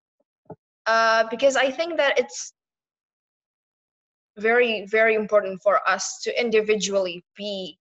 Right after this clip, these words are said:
responsible. Because if we are not responsible, then how are we supposed to maintain a good teamwork, like,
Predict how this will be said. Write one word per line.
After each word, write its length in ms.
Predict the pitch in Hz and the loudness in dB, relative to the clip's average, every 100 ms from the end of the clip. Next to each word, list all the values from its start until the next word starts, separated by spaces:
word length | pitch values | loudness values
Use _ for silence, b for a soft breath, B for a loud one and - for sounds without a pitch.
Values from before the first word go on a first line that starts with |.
| - | -4
responsible. 680 | 202 - 196 196 - 110 - _ _ _ - _ _ _ _ | -4 -2 -4 -4 -12 -16 -16 _ _ _ -20 _ _ _ _
Because 360 | 214 247 220 220 | -4 0 0 0
if 220 | 233 190 | -2 -2
we 140 | 240 247 | -2 2
are 140 | 254 | 2
not 240 | 240 240 | 2 2
responsible, 800 | 233 226 - 226 226 196 185 180 - _ _ _ _ _ _ _ _ _ | 2 0 -4 -4 -4 -2 0 0 -6 _ _ _ _ _ _ _ _ _
then 120 | 214 | -2
how 220 | 220 226 233 | 0 2 4
are 160 | 233 | 2
we 80 | 233 | -2
supposed 540 | 226 220 214 214 - 214 | -4 0 0 0 -8 -8
to 300 | 196 190 190 _ b _ _ | -6 -8 -12 _ b _ _
maintain 580 | 220 226 214 233 208 208 | -4 -4 -8 -6 -6 -6
a 80 | 208 - | -8 -6
good 160 | 214 202 - _ _ _ _ _ - | 0 0 0 _ _ _ _ _ -14
teamwork, 440 | 262 240 175 151 - _ _ _ _ _ 190 | -12 -8 -6 -8 -10 _ _ _ _ _ -4
like, 180 | 185 | -4